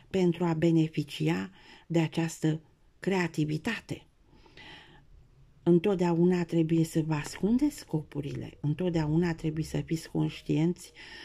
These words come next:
că această creativitate, admirată prea mult, privită prea mult,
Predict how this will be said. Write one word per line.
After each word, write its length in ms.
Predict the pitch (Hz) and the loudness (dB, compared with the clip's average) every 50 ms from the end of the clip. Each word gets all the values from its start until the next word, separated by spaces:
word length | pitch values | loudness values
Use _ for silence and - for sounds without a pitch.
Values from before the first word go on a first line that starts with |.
| - - - | -18 -12 -6
că 100 | - 175 | -4 -4
această 480 | 165 165 - 175 170 - - - 165 | -2 0 -2 -2 -4 -2 -2 -2 -2
creativitate, 1000 | 165 - 175 175 165 165 - - 165 160 160 160 160 233 240 254 269 - - - - | -2 0 -2 -2 -2 -2 -2 -2 -2 0 0 0 0 -2 -4 -4 -4 -6 -8 -8 -6
admirată 720 | - 165 170 160 - 170 165 160 165 185 214 - - 226 185 | -4 -4 -4 0 2 4 4 4 4 2 -2 -6 -6 -4 -4
prea 280 | 165 - 185 202 208 202 | -4 -4 -4 -4 -2 0
mult, 420 | 180 165 160 160 175 214 - - | 2 2 4 4 2 0 -2 -10
privită 600 | - - 170 170 170 160 170 175 170 - 254 240 247 | -8 -2 0 0 0 0 0 -4 -4 -2 -4 -4 -4
prea 200 | - 220 208 180 | -4 -4 -2 -2
mult, 440 | 160 151 151 160 185 220 - - | -2 0 0 0 -2 -2 -4 -14